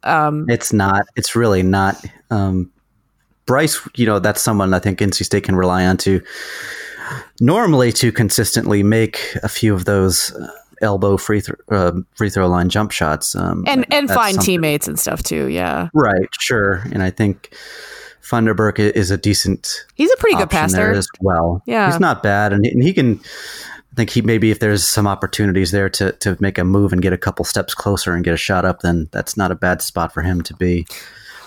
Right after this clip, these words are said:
Speaker 2: But, uh, yeah, the options are not great. And then it's just a matter of, are they gonna end up settling for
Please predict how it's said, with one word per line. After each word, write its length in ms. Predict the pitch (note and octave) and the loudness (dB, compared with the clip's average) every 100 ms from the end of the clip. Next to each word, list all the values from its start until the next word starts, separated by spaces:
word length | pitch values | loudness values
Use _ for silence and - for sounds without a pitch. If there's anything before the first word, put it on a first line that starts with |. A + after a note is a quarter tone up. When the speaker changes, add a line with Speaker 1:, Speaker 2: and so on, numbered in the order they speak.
| - | -4
Speaker 2:
But, 240 | G2 - | -4 -2
uh, 80 | G2+ | 0
yeah, 320 | G#2 C#3 E3 D3 | 2 2 2 2
the 200 | C#3+ C#3 | 2 2
options 400 | C#3+ - C#3 C3 | 0 0 2 2
are 80 | |
not 200 | C3+ B2+ | 2 0
great. 360 | - A#2+ A#2+ A#2+ | 0 0 2 2
And 140 | G#2+ | 4
then 100 | A2 A2 | 4 2
it's 160 | - | 0
just 200 | G2 - | -2 0
a 40 | G2 | 0
matter 300 | G2 G2 G2 | 2 2 0
of, 260 | F#2 - _ - A#1+ - - | -2 -12 _ -8 -6 -6 -2
are 100 | G#2 | 0
they 100 | G#2 | 0
gonna 180 | G2+ | 0
end 260 | G2+ G2+ F#2+ | 2 2 2
up 180 | F#2+ - | 0 -2
settling 380 | - F#2+ F#2 F2+ | -2 2 2 2
for 380 | - F2+ F2+ | 0 0 -2